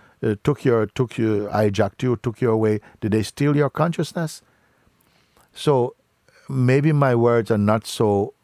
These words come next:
you know, they're not so, uh, um, what's the word? No, palatable, because the, the mind is still there. And, uh, it's not a blame, because I'm saying that mind also will keep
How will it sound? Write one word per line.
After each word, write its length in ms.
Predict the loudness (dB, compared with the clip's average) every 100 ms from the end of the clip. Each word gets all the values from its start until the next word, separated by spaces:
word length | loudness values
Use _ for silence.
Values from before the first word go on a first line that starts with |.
| _
you 160 | -4 -2
know, 320 | 0 -2 -6
they're 200 | -6 -4
not 240 | -2 -2 -4
so, 540 | -6 -4 -2 -4 -8 _ -14
uh, 200 | -10 -10 -12 _ _ _ _ _ _ _ -8
um, 840 | -4 -4 -4 -6 -6 -8 -10 -12 -12
what's 240 | -10 -10 -8
the 100 | -6
word? 320 | -6 -6 -8
No, 100 | -12 -2
palatable, 560 | 0 0 -2 -4 -6 -12 _ _ _ _ _ _ _ _
because 460 | -8 -2 0 0 -6
the, 120 | -6 -6
the 220 | -4 -2
mind 340 | 0 2 0
is 60 | -2
still 280 | -4 -4 -2
there. 360 | -6 -10 -14 _ _ _ _ _ _ _ _ _ _
And, 280 | -2 -2 -2 -4
uh, 60 |
it's 220 | -4 -2
not 140 | -2 -2
a 60 |
blame, 560 | -2 0 0 -2 -10 -14 _ _ _ _ _ _ -6
because 340 | -4 -2 -2
I'm 180 | 0 -2
saying 320 | 0 0 2
that 160 | 0 0
mind 420 | 0 2 2 2
also 640 | 0 -2 0 0 0 -2 -2
will 260 | 0 0
keep 300 | -2 -2 -4